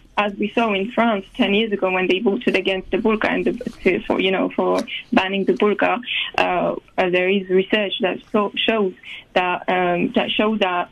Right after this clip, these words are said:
a lot of women decided to wear it ag-, to fight against the ban, the ban. So a lot of women decided to wear the burqa to fight against it, and we don't know as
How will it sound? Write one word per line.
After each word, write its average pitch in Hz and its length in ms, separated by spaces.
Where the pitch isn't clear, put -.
a 190 60
lot 190 160
of 208 120
women 220 560
decided 190 540
to 226 80
wear 196 260
it 180 160
ag-, 196 380
to - 140
fight 190 220
against 196 380
the 185 60
ban, 196 300
the 180 180
ban. 196 320
So 185 220
a 180 40
lot 190 180
of 180 100
women 190 400
decided 190 420
to - 100
wear 190 160
the 190 100
burqa 175 440
to - 160
fight 196 240
against 190 420
it, 226 240
and 180 480
we 196 180
don't 202 260
know 202 360
as 185 240